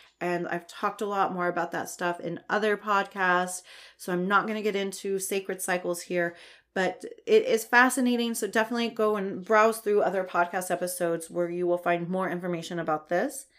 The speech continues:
But it made perfect sense to me that, yes, okay, all of these things are mirroring what we're doing on a really deep soul level.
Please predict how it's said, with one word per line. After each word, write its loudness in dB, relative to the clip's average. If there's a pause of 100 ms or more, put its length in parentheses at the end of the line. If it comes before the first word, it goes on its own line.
(120)
But 2
it 2
made -2
perfect -4
sense -6
to -10
me -8
that, -10
yes, -6
okay, -6
all 0
of -2
these -8
things -6
are -2
mirroring -4
what -6
we're -2
doing -6
on -8 (400)
a 0
really 0
deep -6
soul -6
level. -8